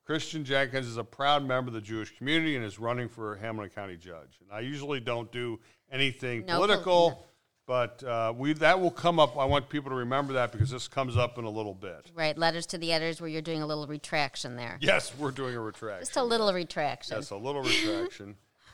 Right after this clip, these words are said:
Speaker 1: Uh, then we've got Kebabski Restaurant. Kebabski, uh, Mediterranean, uh, s-, and Simple, uh, is our, um, uh, dining out for this week.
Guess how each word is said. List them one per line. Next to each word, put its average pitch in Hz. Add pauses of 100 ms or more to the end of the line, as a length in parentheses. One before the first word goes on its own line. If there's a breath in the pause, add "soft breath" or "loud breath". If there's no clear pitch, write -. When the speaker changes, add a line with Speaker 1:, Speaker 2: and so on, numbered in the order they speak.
(120 loud breath)
Speaker 1:
Uh, 117
then 147
we've 151
got 139
Kebabski 139
Restaurant. 131
Kebabski, 135
uh, 113
Mediterranean, 127 (640 soft breath)
uh, 107
s-, -
and 117
Simple, 160
uh, 113
is 113
our, 107 (120)
um, 101 (460)
uh, 101
dining 123
out 120
for 131
this 127
week. 135